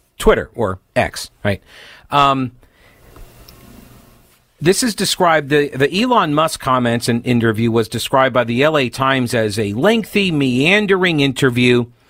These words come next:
displaying sides of Musk from combative and smug to philosophical and contemplative. He apologized for a tweet that he made earlier this month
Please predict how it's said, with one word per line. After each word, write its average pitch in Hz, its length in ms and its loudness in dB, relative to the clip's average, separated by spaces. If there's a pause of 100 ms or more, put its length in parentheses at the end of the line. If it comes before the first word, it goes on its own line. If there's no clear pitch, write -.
(420)
displaying 165 580 0
sides 185 460 0
of 160 140 -2
Musk 139 340 -2
from 127 260 0
combative 170 760 0
and 113 220 -4
smug 170 580 0 (280)
to 127 120 -2
philosophical 165 920 0
and 127 280 -2
contemplative. 113 840 -2 (540)
He 202 160 2
apologized 170 920 0
for 156 160 -2
a 147 120 0
tweet 254 380 -2
that 127 100 -2
he 131 80 0
made 135 200 0
earlier 123 380 0
this 110 240 -6
month 202 260 0